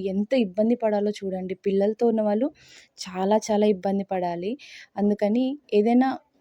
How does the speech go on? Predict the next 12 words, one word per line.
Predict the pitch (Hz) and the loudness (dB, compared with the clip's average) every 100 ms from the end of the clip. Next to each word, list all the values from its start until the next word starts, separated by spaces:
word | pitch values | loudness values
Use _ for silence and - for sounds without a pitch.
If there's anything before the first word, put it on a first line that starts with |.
| _ - | _ 0
ఇలాంటి | 226 233 247 | 4 6 6
వచ్చినప్పుడు | 226 - 226 220 - 208 208 233 254 - _ - | 2 0 -4 -4 -4 -2 -2 -2 -8 -18 _ -2
మనకి | 214 233 240 | 2 2 2
తెలిసిన | 233 214 214 214 | 2 2 2 -2
వాళ్ళ | 214 208 | 0 0
ఇంటికి | 202 208 | -2 -2
వెళ్ళడం | 202 196 196 196 | -2 0 -2 -2
కానీ, | 190 190 190 | -4 -4 -4
నియర్ | 190 196 202 | 0 0 2
బై | 214 | 2
ఉండడం | 214 196 190 196 | 0 -2 -4 -4
కానీ, | 185 180 185 | -4 -4 -6